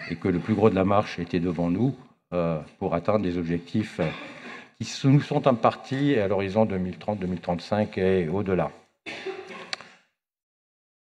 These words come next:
Le plus facile, c'était, ben, l'impact de la fermeture de la chaudière, euh, charbon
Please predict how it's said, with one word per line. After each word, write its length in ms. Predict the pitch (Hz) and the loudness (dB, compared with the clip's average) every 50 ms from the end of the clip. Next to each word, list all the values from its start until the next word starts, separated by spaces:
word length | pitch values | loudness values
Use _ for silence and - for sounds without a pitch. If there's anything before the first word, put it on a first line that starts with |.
| _ - | _ -14
Le 260 | 95 95 98 104 107 | -12 -6 -4 -4 -4
plus 140 | 110 110 95 | -4 -6 -4
facile, 440 | - 117 104 - - 123 123 120 | -2 -2 -2 0 -2 -2 -2 -2
c'était, 480 | 120 - 107 90 - - 110 110 113 117 | -2 -4 -8 -8 -4 -2 0 2 2 2
ben, 520 | 98 90 95 92 90 92 90 85 87 90 82 - - - - - _ _ | 2 2 2 2 2 0 0 0 -2 -4 -8 -10 -16 -20 -20 -20 _ _
l'impact 500 | - 98 101 95 - 117 110 110 - - | -4 -2 -2 2 4 4 4 4 2 -2
de 80 | 101 90 | -6 -4
la 80 | 98 95 | -4 -2
fermeture 640 | - - 101 98 98 92 87 - - 110 107 98 | 0 0 0 0 0 -2 -4 -2 0 0 0 0
de 80 | 87 92 | 0 0
la 80 | 92 | -2
chaudière, 520 | 90 - - 92 82 87 98 95 95 85 82 | -2 -2 -4 -6 -4 -4 -2 -2 -2 -2 -2
euh, 140 | 82 82 | -4 -4
charbon 600 | 80 - - 101 85 - 95 92 104 101 104 92 | -4 -2 0 0 0 0 0 -2 -2 -2 -2 -2